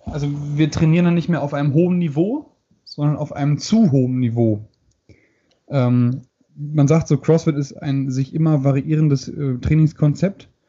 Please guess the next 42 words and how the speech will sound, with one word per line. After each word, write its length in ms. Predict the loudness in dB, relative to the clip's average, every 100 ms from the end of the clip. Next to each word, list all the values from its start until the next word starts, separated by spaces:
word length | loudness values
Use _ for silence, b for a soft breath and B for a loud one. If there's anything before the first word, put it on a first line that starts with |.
| _ -4
auf 200 | -2 2
hohem 200 | 2 2
Niveau, 380 | 0 0 -2 -8
so, 240 | -12 -10 -6
ne? 180 | -4 -4 b b b -4
Wenn 80 |
wir 20 | -2
uns 80 |
aber 120 | 0 0
Competition 460 | 2 2 0 0
angucken, 360 | -2 0 0 0
und 100 | 0
ich 100 | -2
würde 160 | -2
jetzt 180 | -2 -4 -10 -4
jedes 280 | -2 0
Wochenende 260 | -2 -2 -4
zum 140 | -4
Beispiel 260 | -6 -6 -8
eine, 220 | -8 -8
eine 180 | -10 -10
Competition, 400 | -6 -6 -4 -6
also 140 | -6
einen 160 | -6 -4
Wettkampf 420 | -6 -4 -6 -4
machen, 320 | -6 -4 -8 B B B -4
dann 180 | 0
würde 140 | 2 2
ich 80 | 2
irgendwann 340 | 2 4 4
keinen 240 | 2 0
Wettkampf 300 | 0 -2 -4
mehr 80 | -2
machen 220 | -2 -2
können, 340 | -2 0 0 -2 B B -4
weil 200 | 0 2
mein 200 | 2 2
Körper 280 | 0 2
dann 140 | 0 -2
einfach 240 | -4 -4
die 100 | -4
Superkompensation 1400 | -4 0 0 2 0 0 0 2 2 2 0 0 0 -2